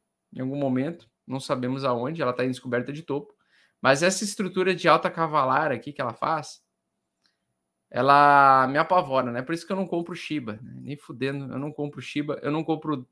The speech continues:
ah, X R P também, por esse motivo,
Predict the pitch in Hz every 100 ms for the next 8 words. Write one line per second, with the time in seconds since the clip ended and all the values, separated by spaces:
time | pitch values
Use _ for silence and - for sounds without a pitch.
0 | _ 127 123 120 - 135 135 127 - 131
1 | 131 113 127 - _ _ _ _ _ 139
2 | 143 160 127 - 143 165